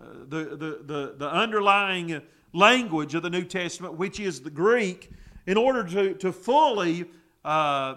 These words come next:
get a hold of the, the intended meaning the writer's trying to get across to us. If you remember from our study of verses fifteen through seventeen of this same chapter, we showed how that Paul used the words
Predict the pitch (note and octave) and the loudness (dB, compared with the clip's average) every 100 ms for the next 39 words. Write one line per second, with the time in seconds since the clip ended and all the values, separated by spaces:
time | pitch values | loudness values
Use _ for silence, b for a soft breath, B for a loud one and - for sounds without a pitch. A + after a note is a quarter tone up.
0 | D#3 A#3 G#3+ F#3 B3+ A3 F3+ E3 D#3+ - | -2 6 8 8 6 4 2 0 -2 -10
1 | D#3+ - - C3+ E3 E3 E3 F3 F3+ F3+ | -12 -12 -16 -4 -2 -2 -2 -2 -2 0
2 | A3+ G3 E3+ F3+ A#3+ A#3+ F3 F3 D#3+ F3+ | 0 2 0 0 -2 0 -4 -4 -2 0
3 | G3 F3 D#3 - E3+ E3 D#3 D#3+ F3+ E3+ | 2 -2 -4 0 0 0 -4 -6 0 2
4 | E3 - C4 A3 C#3 - - _ b b | 2 0 2 4 2 -2 -14 _ b b
5 | b - A#3 A#3 B3 A#3 A#3+ F4 F4+ D#4 | b -4 -4 -2 -4 -4 -2 -2 2 0
6 | - B3+ A3+ G#3 - - B3 C4+ A3+ G#3 | 2 2 4 4 0 0 4 4 4 2
7 | G3+ G#3+ G#3+ - F3 - A#3+ B3+ B3 A#3 | 2 2 0 -2 -12 -8 -6 -6 -4 -2
8 | A3+ G#3 F#3 F#3 - A3+ A#3+ A3+ F3 F#3 | -2 -2 -4 -4 0 2 2 0 -6 -4
9 | E3 D#3 D#3+ D3+ b b b F3 G3+ F3+ | -4 -6 -8 -14 b b b 4 4 6
10 | F#3 - G#3 F#3 D#3+ - A#3 A#3 - F3+ | -2 -2 -2 -2 -4 2 2 2 -2 -4
11 | F3 F3+ - C4+ C4+ G3+ F#3 F#3 - B | -4 -6 -2 0 2 2 0 -2 -6 B
12 | B B - - B2+ G3 - A3+ C4+ A#3+ | B B 2 4 2 -2 -2 2 2 2
13 | F3+ A3 D4 B3 G3+ E3+ E3+ E3+ F3+ A3 | -2 -2 -4 -4 -8 -12 -10 -4 2 6
14 | A3+ G3+ D3+ | 6 4 -4